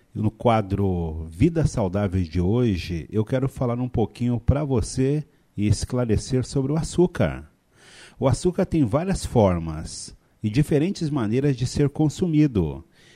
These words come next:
e ele pode aparecer na nossa vida de várias formas.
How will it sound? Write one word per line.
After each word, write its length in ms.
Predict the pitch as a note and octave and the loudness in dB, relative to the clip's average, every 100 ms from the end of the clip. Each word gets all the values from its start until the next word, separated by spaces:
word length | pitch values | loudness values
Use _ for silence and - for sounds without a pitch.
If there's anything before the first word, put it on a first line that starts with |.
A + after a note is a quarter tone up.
| _ | _
e 120 | F#3+ | 0
ele 120 | A3 | 2
pode 320 | G3+ E3+ E3 D#3 | 2 2 2 2
aparecer 520 | D3+ C3+ A#2 C#3+ D3 | 2 2 2 2 0
na 100 | C3+ | 0
nossa 300 | B2 - G2+ | -2 -2 -2
vida 240 | G#2 C3+ | 0 0
de 80 | G2+ | 0
várias 340 | F2 A#2 A#2+ | -2 -2 -2
formas. 840 | - G2 F#2+ F2+ E2 D#2 - - - | 0 2 2 2 -2 -6 -10 -12 -14